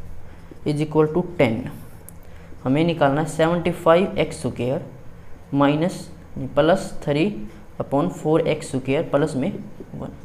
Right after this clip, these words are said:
तो यहाँ पे इसने तीन दे रखा है, तीन कैसे आया होगा? इसने तीन की multiply की होगी बाद में,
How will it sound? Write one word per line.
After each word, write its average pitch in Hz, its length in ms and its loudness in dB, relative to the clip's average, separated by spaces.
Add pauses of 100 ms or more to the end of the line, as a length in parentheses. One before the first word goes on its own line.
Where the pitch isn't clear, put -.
(2500)
तो 160 60 2
यहाँ 156 120 6
पे 156 60 4
इसने 175 160 0
तीन 190 280 4
दे 175 120 4
रखा 131 220 2
है, 127 120 -2
तीन 180 200 2
कैसे 185 260 4
आया 180 100 4
होगा? 151 140 6
इसने 170 160 -2
तीन 180 180 0
की 180 100 -2
multiply 170 420 2
की 147 140 0
होगी 135 480 0
बाद 123 180 6
में, 123 180 -2